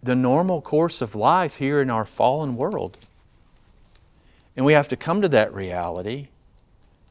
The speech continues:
And when we come to that reality, then we can turn toward the Lord, turn toward the Lord and trust Him, realizing we know it really doesn't matter about the circumstance because God's gonna deliver me. He always does.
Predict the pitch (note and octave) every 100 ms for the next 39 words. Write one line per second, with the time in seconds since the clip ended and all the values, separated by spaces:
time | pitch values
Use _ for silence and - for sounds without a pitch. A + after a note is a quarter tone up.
0 | - A#2+ B2 A#2 F3+ G#3+ E3 A#2 G#2+ G#2
1 | G2+ G#2 G#2+ A#2+ C3 - B2+ D3 D3+ -
2 | A#2 - C3+ C#3 C3+ B2+ A2+ A2 A#2 A#2+
3 | A#2+ - - - C#3 C#3 C3 C3+ B2 A2
4 | A#2 A2+ G#2+ G#2 - E3 F#3+ - A#2 G#2
5 | C#3+ E3+ G#2+ G#2 A2 G#2+ - - _ _
6 | C3+ D3+ C#3+ A#2+ B2+ E3 D#3+ A#2+ G2+ F2+
7 | F#2 F#2+ F#2 F2 D#2+ F2+ F#2 - D#2+ -
8 | D#2+ - D#2 E2 - - - _ _ _
9 | _ _ _ _ - C3 A2+ G2+ A2+ B2+
10 | A2+ B2+ C3+ C#3+ F#3 C#3 F2+ E2+ F2 _
11 | _ _ _ _ _ _ _ _ _ _
12 | _ _ A2 A2 G#2+ A#2 B2+ D3 C#3+ A#3
13 | C#3+ F2+ -